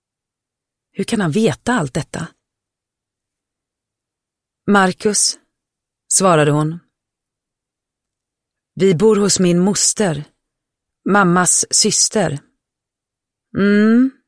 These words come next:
Och hur fungerar det?" Hon blev tjock i halsen och slöt ögonen.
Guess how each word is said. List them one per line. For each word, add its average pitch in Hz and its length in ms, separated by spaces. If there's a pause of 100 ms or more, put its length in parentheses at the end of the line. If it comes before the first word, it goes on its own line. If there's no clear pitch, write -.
(520)
Och 220 160
hur 240 140
fungerar 226 420
det?" 247 220 (1800)
Hon 156 160
blev 151 120
tjock - 340
i 165 40
halsen 165 480
och 156 80
slöt 185 360
ögonen. 170 480